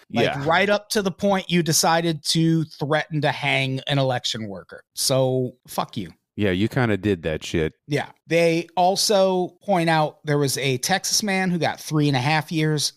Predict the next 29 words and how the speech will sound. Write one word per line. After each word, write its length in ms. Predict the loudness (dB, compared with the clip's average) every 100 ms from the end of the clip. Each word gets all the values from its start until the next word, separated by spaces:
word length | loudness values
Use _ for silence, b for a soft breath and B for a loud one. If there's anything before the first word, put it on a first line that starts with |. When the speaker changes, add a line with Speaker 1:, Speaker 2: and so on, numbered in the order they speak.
| -14
Speaker 1:
for 260 | -4 0
suggesting 680 | 0 -2 0 0 0 -2 -4 -2
a 100 | -4
mass 340 | 0 0 0
shooting 640 | 0 2 4 4 4 2 0
targeting 600 | 0 0 2 0 2 0 -4 -2
poll 240 | 0 2
workers 560 | 2 0 0 0 0 -4 -2
and 340 | 0 0 -2 _ _ _ -4
election 560 | -4 -2 -4 -4 -6 -16 _
officials. 680 | -12 -6 -4 -4 -6 -10 -12 _
And 400 | 0 2 2 0 -4 _
th-, 160 | -16 -10
they 260 | -2 0
say 240 | 2 2 2
these 220 | 2 0
threats 600 | 0 0 0 -2 -6 -6 _
and 380 | 0 2 2 0 -2
harassment 720 | 0 2 2 0 0 0 -2 _
tends 340 | -2 0 0 -4
to 80 |
come 200 | -2 0
in 200 | 0 0
waves 600 | 0 0 0 -6 -4 -4 0
after 500 | 0 -2 -2 -2 0
social 420 | 2 0 0 2
media 340 | 2 2 -2
posts 600 | -4 -4 -2 -2 -2 -2 -4
or 400 | -2 0 -2 -8